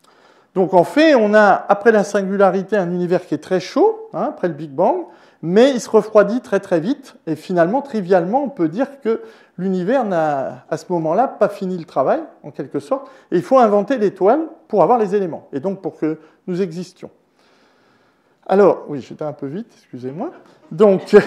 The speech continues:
<laughs> euh, donc, c'est une discipline très particulière qui s'appelle l'astrophysique nucléaire. Donc, on parle d'étoiles. Quand on pense étoile,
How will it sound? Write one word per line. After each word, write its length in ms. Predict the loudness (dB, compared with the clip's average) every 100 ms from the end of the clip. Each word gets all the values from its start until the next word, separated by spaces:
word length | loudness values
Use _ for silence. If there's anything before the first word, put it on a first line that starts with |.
| 2 -2 -2 -6 -8
<laughs> 720 | -10 -18 -18 -20 -20 -20 -6
euh, 960 | 4 8 8 8 6 4 2 0 -2 -4
donc, 460 | -4 0 2 2 -2
c'est 340 | -2 0 0
une 160 | -2 -2
discipline 520 | -2 -4 -6 -4 -2
très 180 | -2 0
particulière 640 | -2 -2 -8 -4 -4 -4
qui 140 | -8
s'appelle 420 | -12 -8 -6 -4 -4
l'astrophysique 640 | -6 -8 -8 -8 -14 -14
nucléaire. 380 | -16 -10 -8 -8 -10
Donc, 160 | -12 -10
on 80 |
parle 240 | -4 -4 -2
d'étoiles. 480 | -6 -4 -2 -2 -4
Quand 160 | -12 -10
on 80 | -6
pense 280 | -6 -6
étoile, 420 | -8 -6 -4 -4